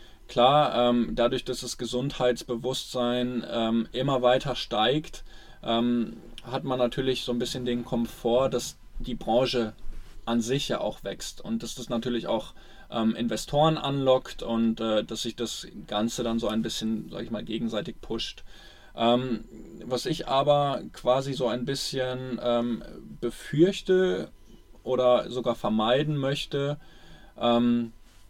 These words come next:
vermeiden wollen würde, ähm, ist, dass man sich quasi dann auf diesen Gegebenheiten ausruht. Ähm, dass man quasi sagt, okay, ähm, wir,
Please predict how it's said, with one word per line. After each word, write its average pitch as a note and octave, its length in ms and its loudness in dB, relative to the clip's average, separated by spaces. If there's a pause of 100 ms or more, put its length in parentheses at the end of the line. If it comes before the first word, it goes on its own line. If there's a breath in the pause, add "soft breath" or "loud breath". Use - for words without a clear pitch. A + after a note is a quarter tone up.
(120)
vermeiden A#2+ 500 2
wollen A2+ 360 2
würde, D#3+ 580 6 (420 soft breath)
ähm, A#2 300 2
ist, - 300 -6
dass B2 100 -8
man C3 140 -4
sich B2 160 -6
quasi A#2+ 300 -2
dann A#2+ 160 0
auf A2+ 120 -2
diesen B2 300 -8
Gegebenheiten B2 960 -2
ausruht. - 840 -4 (180)
Ähm, A2 380 -2 (560)
dass - 140 -12
man A2+ 260 -2
quasi A2 300 -2
sagt, A2 260 -4
okay, D#3+ 400 4 (460 loud breath)
ähm, A2+ 380 2 (220)
wir, A#2+ 680 4